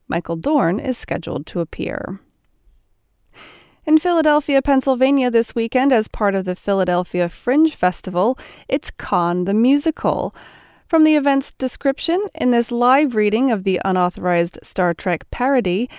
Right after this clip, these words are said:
Captain Picard and Data present an uproarious comedy adaptation of the iconic film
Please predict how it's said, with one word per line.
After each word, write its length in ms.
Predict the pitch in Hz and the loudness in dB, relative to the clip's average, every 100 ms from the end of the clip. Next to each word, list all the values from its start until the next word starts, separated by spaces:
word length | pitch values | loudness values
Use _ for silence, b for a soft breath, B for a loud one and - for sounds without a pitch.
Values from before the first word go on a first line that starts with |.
| B B - | B B -4
Captain 340 | 381 - 370 | -2 0 0
Picard 440 | 302 - 269 254 | 0 -2 0 0
and 240 | 254 226 214 | 0 -2 0
Data 300 | 262 294 320 | 0 2 -2
present 520 | - 262 196 170 175 | -2 -2 0 0 0
an 120 | 185 | -2
uproarious 840 | 175 - 190 208 302 330 226 170 - | -2 -4 -4 0 2 2 2 0 -2
comedy 440 | - 165 165 170 | -4 -2 0 0
adaptation 720 | 165 170 - 226 226 269 254 | 0 -2 -4 -6 -4 -2 -4
of 220 | - 185 165 | -4 -6 -4
the 120 | 170 | -2
iconic 600 | 180 175 - 311 349 311 | -2 -4 -4 0 2 0
film 480 | - - - - 226 | -2 -6 -4 -4 -6